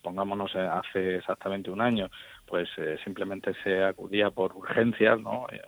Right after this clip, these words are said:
urgencias o dolores, infecciones in-, inaplazables, pero inmediatamente después, eh, la gente retomó sus,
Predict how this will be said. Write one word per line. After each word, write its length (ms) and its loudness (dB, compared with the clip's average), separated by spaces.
urgencias 500 0
o 220 -2
dolores, 500 0
infecciones 640 -4
in-, 220 -6
inaplazables, 640 4
pero 480 8
inmediatamente 580 8
después, 440 8
eh, 420 6
la 160 0
gente 260 0
retomó 480 2
sus, 360 -2